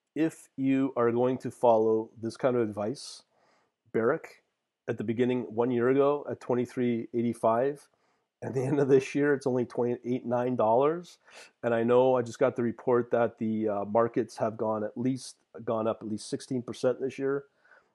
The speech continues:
And, uh, if you, if they ain't beating sixteen percent, you have even more reason to dump 'em.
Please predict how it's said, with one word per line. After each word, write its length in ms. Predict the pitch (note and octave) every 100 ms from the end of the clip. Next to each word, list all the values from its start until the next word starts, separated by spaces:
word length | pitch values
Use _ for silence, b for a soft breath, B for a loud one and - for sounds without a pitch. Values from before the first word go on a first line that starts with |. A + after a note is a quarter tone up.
| - -
And, 540 | A#2 A#2 A#2 A#2 A2
uh, 240 | A2+ A2 G#2+
if 140 | -
you, 120 | A2+ A2
if 60 |
they 140 | A#2 C#3
ain't 180 | F3
beating 220 | C3+ F3 C3+
sixteen 420 | - C#3 D3 C3
percent, 460 | A#2+ - C3 A#2 - A#2+
you 180 | A#2+
have 160 | B2 A#2+
even 180 | A#2+ A2+
more 200 | A#2 A#2
reason 300 | A2+ G#2+ A2+
to 220 | - G#2+
dump 300 | G2+ G#2 G#2
'em. 140 | G2+